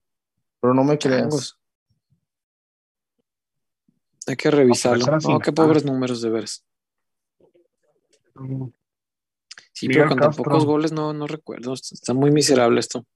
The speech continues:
Speaker 2: ¿Qué dice Miguel?
Speaker 3: Eh, Lick Tinajita, es hora de hacerme daño.
Speaker 2: Oh, qué pacho. <laughs> Respeto,
Speaker 1: No,
Speaker 2: muchachos.
Speaker 1: la Lick Tinajita, voy pa' allá.
Speaker 3: Por acá, eh,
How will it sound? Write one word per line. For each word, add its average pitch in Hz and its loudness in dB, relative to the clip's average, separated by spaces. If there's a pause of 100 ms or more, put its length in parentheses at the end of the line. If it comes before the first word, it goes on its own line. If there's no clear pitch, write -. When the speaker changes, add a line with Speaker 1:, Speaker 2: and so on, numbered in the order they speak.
(120)
Speaker 2:
¿Qué 175 -2
dice 151 0
Miguel? 131 -4 (1000)
Speaker 3:
Eh, 120 -10
Lick 127 -8
Tinajita, 139 -2
es 139 -6
hora 143 -4
de 123 -6
hacerme 123 -8
daño. 104 -6 (1700)
Speaker 2:
Oh, 135 -2
qué - -16
pacho. 123 -8
<laughs> - -4 (640)
Respeto, - -2
Speaker 1:
No, 117 0
Speaker 2:
muchachos. 135 0
Speaker 1:
la 165 4
Lick - 2
Tinajita, 160 -2
voy 143 -2
pa' 156 -8
allá. 147 -10 (2250)
Speaker 3:
Por 120 -6
acá, 135 -2 (240)
eh, 127 -10